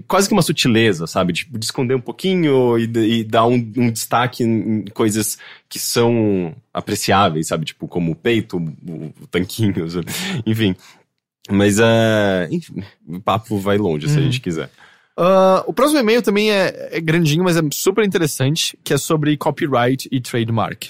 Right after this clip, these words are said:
Speaker 2: Vem do João Henrique. Ah, ele diz: Envio o presente e-mail, pois nos dois últimos podcasts, sendo o alto da discussão no Mothership passado,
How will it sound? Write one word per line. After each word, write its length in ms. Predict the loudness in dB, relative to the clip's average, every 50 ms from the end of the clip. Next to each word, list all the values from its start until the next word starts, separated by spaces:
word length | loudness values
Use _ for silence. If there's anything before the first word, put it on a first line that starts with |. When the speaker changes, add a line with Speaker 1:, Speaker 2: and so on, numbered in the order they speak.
| -8
Speaker 2:
Vem 180 | -4 -2 -2 0
do 120 | 0 0
João 260 | 0 0 0 -2 0 -2
Henrique. 380 | -2 -4 -6 -10 -12 -16 -18 -18 _ _ _ _ _ _ _ _ _ _ _ _ -20 -10 _
Ah, 280 | -2 0 2 2 2 2 2
ele 160 | 2 0 0
diz: 280 | 0 -4 -8 -10 -12 -18 _ -20 -20 -20 -18 -18 -8 -2
Envio 260 | 0 0 2 4 4
o 40 | 4
presente 360 | 4 2 2 2 2 0 0
e-mail, 340 | 0 2 2 4 4 4 4
pois 280 | 4 4 2 2 2 2
nos 180 | 0 -2 0
dois 240 | 2 2 4 4 2
últimos 320 | 0 -2 -2 -4 -6 -4 -2
podcasts, 840 | -2 -2 -2 -4 -4 -2 -2 0 0 0 -2 -4 -6 -6 -6 -8 -10
sendo 380 | -6 -2 0 0 0 2 2
o 60 | 2 2
alto 220 | 2 2 0 0
da 80 | 0 0
discussão 460 | -2 -4 -4 -6 -6 -4 -2 -2 0
no 80 | 0 0
Mothership 480 | 0 0 0 -2 -2 -2 -4 -6 -8 -8 _
passado, 500 | -8 -6 -6 -6 -4 -4 -2 -2 -2 -4